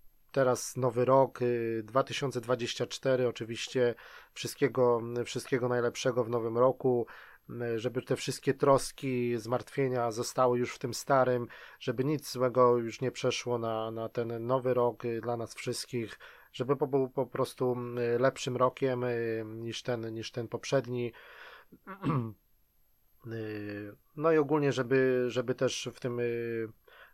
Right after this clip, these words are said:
naszym, naszej branży tutaj też dwa tysiące dwadzieścia cztery dowiózł nam super fajnych tytułów, y,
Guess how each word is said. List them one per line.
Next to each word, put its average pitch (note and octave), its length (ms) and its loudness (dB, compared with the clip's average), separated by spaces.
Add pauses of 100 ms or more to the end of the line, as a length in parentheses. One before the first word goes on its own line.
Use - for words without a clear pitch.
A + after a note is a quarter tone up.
naszym, B2 480 0
naszej A#2+ 340 -2
branży A#2+ 380 2
tutaj A2+ 380 -4
też G#2+ 300 -6
dwa A2+ 180 -2
tysiące A#2+ 420 -4
dwadzieścia A#2+ 340 -2
cztery A#2 400 -4
dowiózł A2+ 400 -2
nam A2 220 -6 (460)
super C#3+ 360 2
fajnych B2 320 2
tytułów, B2+ 600 4
y, A2+ 500 -2